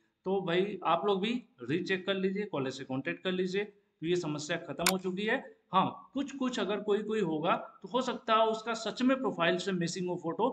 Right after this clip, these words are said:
तो फोटो अपलोड का भी ऑप्शन आ रहा है क्रिएटर आईडी पर, आईटीआई कॉलेज के लॉगिन पर क्रिएटर आईडी में फोटो अपलोड का ऑप्शन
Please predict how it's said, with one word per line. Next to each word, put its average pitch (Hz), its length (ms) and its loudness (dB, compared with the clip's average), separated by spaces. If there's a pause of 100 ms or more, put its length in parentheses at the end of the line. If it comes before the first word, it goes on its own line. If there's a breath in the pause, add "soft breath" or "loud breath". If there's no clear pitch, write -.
(240)
तो - 60 -20
फोटो 196 240 0
अपलोड 190 360 2
का 196 80 0
भी 202 120 2
ऑप्शन 180 280 0
आ 151 100 4
रहा 151 100 4
है 156 60 4
क्रिएटर 147 440 0
आईडी 120 220 0
पर, 110 240 -12
आईटीआई 180 260 2
कॉलेज 180 280 0
के 214 80 -4
लॉगिन 165 280 0
पर 214 140 -6
क्रिएटर 202 440 2
आईडी 160 240 2
में 190 60 -6
फोटो 160 260 -6
अपलोड 147 220 -6
का 139 140 -4
ऑप्शन 202 340 -4